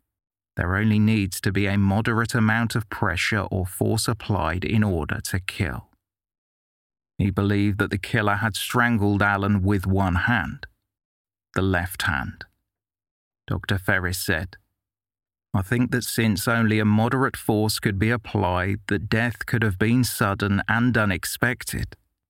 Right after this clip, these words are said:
and it would be impossible to completely exclude accidental strangulation." It was the doctor's belief that Alan had been dead for at least twelve hours before he had been found,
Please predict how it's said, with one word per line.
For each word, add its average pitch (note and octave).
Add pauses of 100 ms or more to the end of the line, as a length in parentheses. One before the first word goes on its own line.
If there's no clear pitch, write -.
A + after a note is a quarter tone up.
(220)
and G#2+
it G2+
would A2
be A2
impossible G#2+
to G#2+
completely A#2
exclude G2+
accidental G#2+
strangulation." D#2 (2000)
It G#2+
was G2+
the A2
doctor's A#2
belief A2+
that -
Alan G#2
had A#2
been A2
dead G#2+
for A2
at -
least A2
twelve A#2
hours G2
before G#2+
he G2+
had G#2+
been F2+
found, -